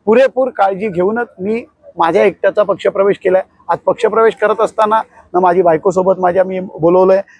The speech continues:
ना माझे भाऊ, ना माझ्या घरातले, ना कोणी कुठल्याही माझ्या सिद्धिविनायक सोशल संस्थेचा एखादा पदाधिकारी किंवा सदस्य देखील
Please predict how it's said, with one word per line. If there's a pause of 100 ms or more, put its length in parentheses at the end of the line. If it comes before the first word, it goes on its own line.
(120)
ना
माझे
भाऊ, (360)
ना
माझ्या
घरातले, (260)
ना
कोणी
कुठल्याही
माझ्या
सिद्धिविनायक
सोशल
संस्थेचा
एखादा
पदाधिकारी
किंवा
सदस्य
देखील